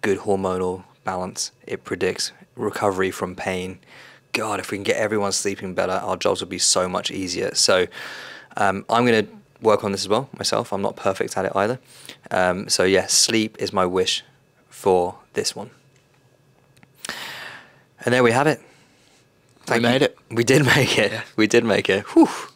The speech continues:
Speaker 2: Yeah.
Speaker 1: Podcast one, eh?
Speaker 2: Yeah, I know. Looking
Speaker 1: Uh,
Speaker 2: forward to the next already.
Speaker 1: Um, thank you so much for listening and joining us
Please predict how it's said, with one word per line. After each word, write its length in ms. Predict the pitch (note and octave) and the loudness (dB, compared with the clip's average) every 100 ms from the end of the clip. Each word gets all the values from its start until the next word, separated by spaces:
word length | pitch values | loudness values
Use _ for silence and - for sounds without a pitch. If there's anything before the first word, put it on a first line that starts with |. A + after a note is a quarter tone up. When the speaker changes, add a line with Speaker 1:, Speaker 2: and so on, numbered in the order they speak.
| - - - - - - - | -20 -20 -18 -18 -18 -10 -2
Speaker 2:
Yeah. 140 | A2+ | 0
Speaker 1:
Podcast 680 | - - A#2+ - B2+ C#3+ - | 2 2 0 0 -2 -2 0
one, 200 | A2+ A2 | 0 0
eh? 180 | A2+ C3 | -4 -4
Speaker 2:
Yeah, 200 | G#2+ A#2+ - - | 0 0 -2 -4
I 140 | - G#2+ | 0 2
know. 220 | A#2 B2 - - - - | 2 0 -6 -20 -8 0
Looking 220 | G#2 G#2+ | 2 4
Speaker 1:
Uh, 20 | |
Speaker 2:
forward 220 | A2 G#2+ | 4 4
to 100 | - | 4
the 60 | G#2 | 2
next 260 | B2+ - | 0 2
already. 380 | G2+ G#2 B2+ A#2+ - - - - - - - | 4 4 4 0 -6 -18 -16 -16 -16 -12 -2
Speaker 1:
Um, 280 | G#2 G#2 A2+ | 2 2 2
thank 220 | C#3+ C#3 | 0 2
you 80 | C3 | 4
so 240 | D#3 C#3+ | 4 4
much 460 | C#3+ C3 - - - | 4 2 4 2 0
for 460 | - - G#2+ G#2 | -6 4 6 6
listening 380 | A#2 A#2 A#2+ G#2 | 6 4 2 0
and 180 | G#2+ G2+ | 0 2
joining 320 | A2+ G#2+ G#2 | 4 4 2
us 420 | G2 F2 - - | 0 2 2 2